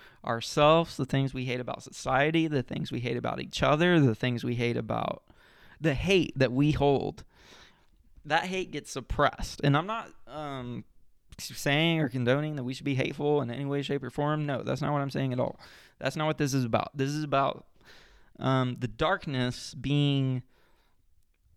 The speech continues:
laying beneath the surface, you know, bes-,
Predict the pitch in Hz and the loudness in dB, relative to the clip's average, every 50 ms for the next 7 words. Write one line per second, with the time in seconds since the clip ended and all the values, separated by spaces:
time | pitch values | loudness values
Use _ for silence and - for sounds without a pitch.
0 | _ _ - 139 135 131 147 160 170 175 185 196 190 180 180 175 160 147 135 139 | _ _ -10 -6 0 2 2 4 4 4 2 2 2 2 2 0 2 2 4 4
1 | 139 143 151 156 156 147 - - - - - - 147 120 113 - - 147 135 123 | 4 4 2 0 0 -2 -4 -10 -20 -20 -18 -10 -8 -8 -8 -4 -2 -2 -2 -2
2 | 123 - - - - - - 127 135 117 113 - - 120 123 - - - - - | -2 -6 -10 -14 -14 -10 -8 -6 -4 -4 -4 -6 -6 -8 -10 -10 -12 -12 -12 -14